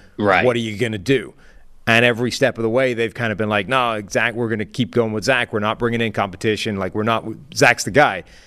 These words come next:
Speaker 2: But at some point, it's like, actually, 'cause we're good enough. Like, we're good enough to, even with Zach Wilson, we can skirt around five hundred and be in the hunt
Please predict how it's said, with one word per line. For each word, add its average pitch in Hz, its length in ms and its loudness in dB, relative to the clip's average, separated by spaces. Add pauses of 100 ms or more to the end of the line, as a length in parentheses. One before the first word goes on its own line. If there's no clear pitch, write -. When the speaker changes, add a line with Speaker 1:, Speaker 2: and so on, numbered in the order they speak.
(640)
Speaker 2:
But 135 120 8
at 117 80 0
some 156 340 0
point, 151 360 0
it's 110 160 -6
like, 123 320 0
actually, 117 640 0 (1300)
'cause 127 200 2
we're 135 80 2
good 208 200 2
enough. 180 540 -4 (340)
Like, 135 160 6
we're 147 120 2
good 190 160 4
enough 175 300 -2
to, 165 100 0
even 170 260 0
with 202 160 4
Zach 143 260 -4
Wilson, 127 360 0
we 120 120 2
can 113 380 -4 (280)
skirt 156 400 4
around 139 300 0
five 123 300 0
hundred 143 320 0
and 123 140 -2
be 131 120 0
in 127 140 -2
the 110 140 0
hunt 160 400 -2